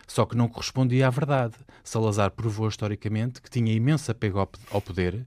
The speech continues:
e que não estava a prever nenhuma transição para a democracia. E, portanto, foi, foi, de certa maneira, um atirar poeira para os olhos de Humberto Delgado. Portanto, ele, eh, hum, Humberto Delgado, depois, eh, quando regressa do, de, do Canadá,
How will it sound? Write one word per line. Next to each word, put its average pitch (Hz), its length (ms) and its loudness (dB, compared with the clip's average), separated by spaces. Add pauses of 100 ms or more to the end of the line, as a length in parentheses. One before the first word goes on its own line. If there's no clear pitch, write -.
(280)
e 127 80 -2
que 139 80 -4
não 143 80 2
estava 139 300 0
a 135 40 0
prever 131 300 -2
nenhuma 147 240 2
transição 139 560 0
para 127 160 -6
a 127 60 -2
democracia. 127 600 -6 (440)
E, 117 60 -8
portanto, 127 280 -2
foi, 127 300 -4
foi, 127 240 -4
de 120 140 -14
certa 131 180 -2
maneira, 139 180 0
um 151 60 2
atirar 139 400 0
poeira 104 300 -2
para - 120 -6
os 95 120 -4
olhos 95 180 -2
de 98 80 -6
Humberto 98 340 -4
Delgado. 90 300 -6 (140)
Portanto, 98 480 -8
ele, 104 180 -12 (460)
eh, 113 280 0
hum, 120 260 -2 (100)
Humberto 131 340 0
Delgado, 123 340 2
depois, 113 480 -2
eh, 110 280 0
quando 113 240 2
regressa 117 560 2
do, 95 320 -6
de, 92 420 -8
do 95 120 -4
Canadá, 117 540 2